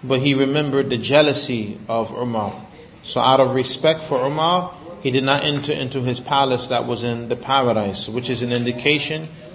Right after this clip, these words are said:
that Umar himself will be in paradise. Also, there is a narration where the Prophet sallallahu alaihi wasallam, he's seen some men,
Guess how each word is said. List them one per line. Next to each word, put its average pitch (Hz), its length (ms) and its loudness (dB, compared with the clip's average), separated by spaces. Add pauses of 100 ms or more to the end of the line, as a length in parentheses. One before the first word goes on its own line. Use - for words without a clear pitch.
(120)
that 120 180 0
Umar 143 260 0
himself 135 580 0
will 143 120 -4
be 117 240 -2
in 113 100 -6
paradise. 110 680 0 (560)
Also, 190 360 4
there 170 220 4
is 156 120 2
a 156 60 2
narration 151 840 0
where 143 260 4
the 127 120 0
Prophet 147 320 4
sallallahu 135 580 0
alaihi 135 420 2
wasallam, 131 540 2
he's 131 180 -2
seen 151 360 -2
some 127 280 -2
men, 113 520 -2